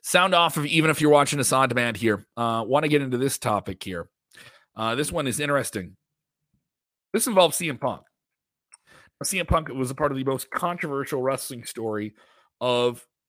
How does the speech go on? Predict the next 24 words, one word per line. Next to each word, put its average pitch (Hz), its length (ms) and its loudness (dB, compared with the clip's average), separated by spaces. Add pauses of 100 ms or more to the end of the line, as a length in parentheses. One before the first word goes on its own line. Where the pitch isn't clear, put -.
(140)
twenty 127 400 -6
twenty-two. 95 580 -12 (140)
Easily 139 720 -4
the - 80 -8
most 120 200 -2
controversial 110 640 -6
story, 107 300 -6
maybe 160 280 -2
one 143 140 0
of 131 60 -6
the 123 60 -4
biggest 117 320 -4
wrestling 107 300 -6
stories 98 380 -8
of 95 80 -14
the 90 80 -14
year, 92 420 -10 (520)
uh, 90 140 -16
short 117 260 -2
of 101 80 -4
all 110 100 2
the 107 80 -2
different 98 300 -8
things, 95 580 -6